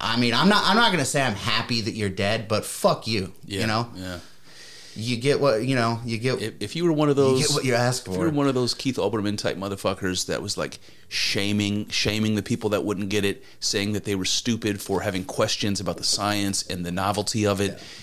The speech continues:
Speaker 2: you know, that's all reasonable shit. And if you were, if you were punishing other people and ridiculing other people and, quite honestly, trying to stoke the mob against them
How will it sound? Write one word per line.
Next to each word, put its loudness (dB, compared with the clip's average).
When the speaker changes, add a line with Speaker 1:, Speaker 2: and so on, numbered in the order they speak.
Speaker 2:
you -2
know, -2
that's 0
all 6
reasonable 4
shit. 2
And -2
if -4
you 0
were, 4
if 0
you -4
were 4
punishing 2
other 2
people 2
and -2
ridiculing 0
other 2
people 0
and, 2
quite 4
honestly, 2
trying 2
to 4
stoke 4
the 4
mob 4
against 0
them -4